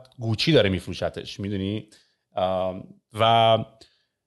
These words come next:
خ-، مشخصاً اصلاً انگار مثلاً از خود سی ای او درگیره در دیزاین. ام، اما کمپانی مثل گوگل دیگه دلگیت کرده اینو تصمیماتو به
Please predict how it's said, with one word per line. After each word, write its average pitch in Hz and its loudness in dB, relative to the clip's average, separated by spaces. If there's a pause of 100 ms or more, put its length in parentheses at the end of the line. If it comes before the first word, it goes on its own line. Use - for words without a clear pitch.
(1160)
خ-، - 0
مشخصاً 156 2
اصلاً 165 0 (160)
انگار 135 4
مثلاً 165 2
از 123 0 (360)
خود 165 4
سی 180 2
ای 165 0
او 190 6
درگیره 185 6
در 135 6
دیزاین. 101 -2 (800)
ام، 110 2 (380)
اما 196 6
کمپانی 208 4
مثل 196 4 (1600)
گوگل 196 4 (400)
دیگه 196 2
دلگیت 180 6
کرده 180 6
اینو 190 4
تصمیماتو 165 0
به 165 0